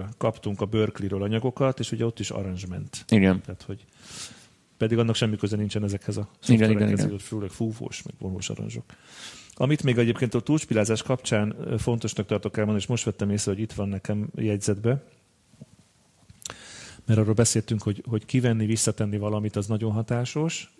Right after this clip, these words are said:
Speaker 1: de most szigorúan a zenéről beszélünk. Meg a szünetről is
Speaker 2: Mhm.
Speaker 1: beszéltünk, hogy hogyan építkezzen egy a-, egy aranzs, arról is fogok majd beszélni, de van egy ilyen úgynevezett aranytégla, ö, koncepció,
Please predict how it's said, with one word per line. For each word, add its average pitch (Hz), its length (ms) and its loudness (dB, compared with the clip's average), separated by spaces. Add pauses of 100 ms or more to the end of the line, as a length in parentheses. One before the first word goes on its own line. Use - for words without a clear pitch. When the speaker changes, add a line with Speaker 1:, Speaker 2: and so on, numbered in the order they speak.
Speaker 1:
de 117 160 0
most 101 180 -2
szigorúan 104 360 0
a 98 180 -2 (140)
zenéről 85 420 -6
beszélünk. 82 560 -8 (1000)
Meg 110 140 4
a 104 40 0
szünetről 110 440 2
is 110 100 0
Speaker 2:
Mhm. 113 80 0
Speaker 1:
beszéltünk, 143 600 4 (1200)
hogy 120 160 0
hogyan 120 220 4
építkezzen 107 580 2
egy 101 120 2
a-, 107 180 2
egy 104 120 2
aranzs, 104 260 0
arról 104 180 0
is 101 100 -4
fogok 107 360 -2
majd 92 200 -2
beszélni, 107 540 0 (400)
de 110 100 0
van 131 160 2
egy 107 140 0
ilyen 101 220 2
úgynevezett 104 480 2
aranytégla, 98 800 -4 (1040)
ö, 95 300 4 (120)
koncepció, 107 920 0